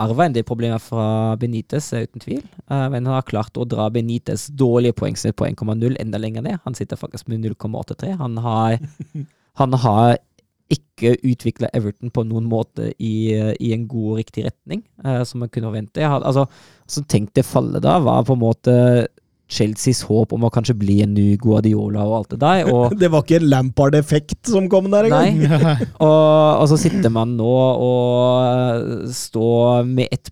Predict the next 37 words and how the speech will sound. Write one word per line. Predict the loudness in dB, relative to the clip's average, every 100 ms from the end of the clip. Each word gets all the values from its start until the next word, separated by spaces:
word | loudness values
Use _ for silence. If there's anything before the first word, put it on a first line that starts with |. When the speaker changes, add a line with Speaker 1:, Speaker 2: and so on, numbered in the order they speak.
| -6
Speaker 1:
bein | -4 -2
ved | 0
avgrunnen | 0 -4 -6 -8 -6 -4
og | -2 0 2 2
rett | 0 -2
ved | -4
stupet | 0 -2 2 2
og | 4 4 4 4 2 2 0 -4 -2
trues | -2 0 2
med | 4
å | 6 6 6 4 2 -4 -14 -8
falle | -2 -2 0
over, | -2
og | -4 -4 -8 -12
jeg | -8
synes | -8 -6
det | -8
er |
fryktelig | -8 -10 -10 -10
skuffende. | -12 -14 -18 _ -8
Jeg | -2 0
hadde | 0 -2 -4
ikke | -2 -2
forventet | -2 0 -2
at | -2
han | -2 -4 0
leder | 2 2 0 0
Everton | -2 -4 -6 0
til, | 2 0 -4 _ _ _ 0
til | 2
å |
bli | 2
et | 2
topplag, | -4 0 2 2 0
men | -4
at | -2
han | -4